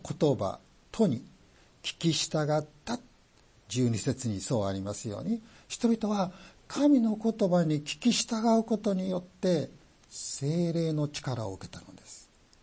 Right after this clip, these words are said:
また、民は主の前で恐れたともありますように、主を恐れることによって、神様を恐れることによって、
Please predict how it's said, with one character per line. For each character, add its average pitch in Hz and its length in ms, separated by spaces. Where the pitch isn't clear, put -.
ま - 100
た、 139 340
民 123 160
は 180 220
主 - 220
の 175 180
前 147 320
で 127 80
恐 131 360
れ 180 100
た 190 200
と 240 100
も 151 180
あ 110 60
り 113 100
ま 110 120
す - 160
よ 131 180
う 156 40
に、 220 120
主 - 300
を 156 220
恐 269 260
れ 285 120
る 240 100
こ 160 120
と 123 180
に 107 100
よ 107 80
っ 104 40
て、 - 200
神 185 300
様 175 280
を 170 140
恐 233 180
れ 269 120
る 240 80
こ 208 120
と 185 160
に 175 140
よ 165 100
っ - 20
て、 208 520